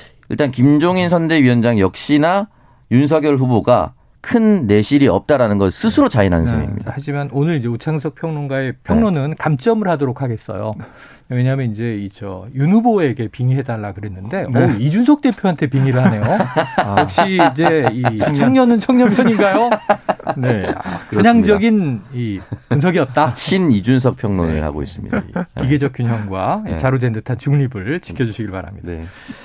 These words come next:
Speaker 3: 자, 이 상황에서 지금 또 이 공동선대위원장이죠.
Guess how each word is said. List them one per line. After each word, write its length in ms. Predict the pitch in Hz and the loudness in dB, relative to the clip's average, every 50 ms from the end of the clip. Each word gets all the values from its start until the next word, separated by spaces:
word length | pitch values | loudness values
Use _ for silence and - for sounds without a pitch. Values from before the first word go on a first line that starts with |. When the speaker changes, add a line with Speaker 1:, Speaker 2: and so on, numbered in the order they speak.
| - - - - | -20 -20 -20 -10
Speaker 3:
자, 220 | - - 208 208 190 | -4 0 0 2 2
이 120 | 202 208 | 0 0
상황에서 680 | 190 233 247 226 220 214 202 190 180 - 269 220 127 107 127 | 2 4 4 4 4 2 2 0 0 0 0 0 0 -2 -6
지금 360 | - - 196 196 233 220 208 - - | -6 -6 -2 0 0 0 -2 -4 -2
또 180 | - 220 214 202 | -2 0 2 4
이 100 | 151 143 | 2 2
공동선대위원장이죠. 1160 | 131 - 170 180 196 254 254 226 240 233 208 196 185 170 156 147 131 139 135 131 139 160 226 | 2 0 0 0 0 0 0 2 2 2 0 0 0 0 0 0 0 -2 -2 -4 -2 -4 -6